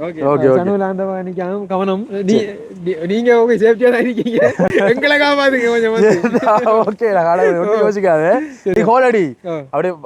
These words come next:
Speaker 1: மண் சரியும் அப்படின்னு சொன்னா,
Speaker 2: ஆ.
Speaker 1: நீங்க ஆட்டோ போட்டு ஓடுங்க எங்கேயாவது.
Speaker 2: அதான், அதான், அதான்.
Speaker 1: ஆட்டோ அவசரத்துக்கு இழுக்காது.
Speaker 2: இழுக்காது.
Speaker 1: ஏத்த வழி தெரிஞ்சா
Speaker 2: ஆ.
Speaker 1: முக்கிட்டு நிக்கும் அது. ஆட்டோ போட்டும். அவ்வளவுதான். ஏன்னு சொல்லுவாப்பா, இதுல இருக்கிற மெயினான விஷயம் பாத்தீங்கன்னா, மக்களே, இது மலை.
Speaker 2: அதான்.
Speaker 1: சரியோ?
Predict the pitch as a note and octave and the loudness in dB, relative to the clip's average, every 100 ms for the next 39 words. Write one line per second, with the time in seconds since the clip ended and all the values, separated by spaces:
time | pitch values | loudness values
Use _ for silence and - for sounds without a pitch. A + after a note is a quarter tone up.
0 | - C#3+ D3+ G3 A#3 G3 G#3 A#3 G3 F#3 | -16 -4 -2 -2 0 0 2 2 0 -2
1 | F#3 F3+ G3+ G3 D3 C3+ D3+ A3 B3+ F3+ | -4 -4 -2 0 2 4 4 2 0 -2
2 | F#3 F3 C4 C#4 A#3+ A#3+ A#3+ B3 A#3 G3 | 0 2 2 2 0 2 2 2 2 0
3 | E3+ C#3 A2 D#3+ D#3+ E3 D#3 D3+ C#3 B2 | 0 0 -2 -8 -10 -10 -10 -10 -12 -8
4 | - F3+ G3+ B3+ B3 B3+ A#3+ B3+ A3 B3+ | -2 0 2 2 2 0 -2 -4 0 2
5 | G#3 E3 A3 G#3+ F3+ G3 A3 A3+ G3+ G#3 | 2 0 -2 -2 0 0 2 2 2 2
6 | A#3 G#3+ F#3 D#3+ - F#3 E3 A3+ A3+ F#3+ | 2 2 2 0 -2 -4 -6 -6 -6 -6
7 | F3 C#3+ A2+ - _ _ _ - D3+ G#3+ | -4 -4 -6 -12 _ _ _ -8 -2 0
8 | C4 B3+ C4 G3+ E3+ D3 - D3 E3 G3+ | 2 2 2 0 -6 -14 -12 -10 -8 -4
9 | F3+ D#3 E3+ G#3+ D4+ D4+ C#4+ B3+ F#3+ D3 | -4 -4 -2 -2 0 0 2 2 0 -4
10 | - _ _ - A3 B3+ C4 C#4+ A#3 F#3+ | -14 _ _ -8 -4 -2 -2 0 0 2
11 | A3+ C#4 B3+ A#3 G#3+ A3 A3+ G#3+ G#3 G#3 | 0 2 0 0 0 0 0 -2 -2 0
12 | A#3+ C4+ A#3 A#3 A3+ D3 - _ E3+ F#3 | -2 -2 0 2 2 0 -4 _ -20 -12
13 | D#3 G#3+ G#3+ | -4 0 2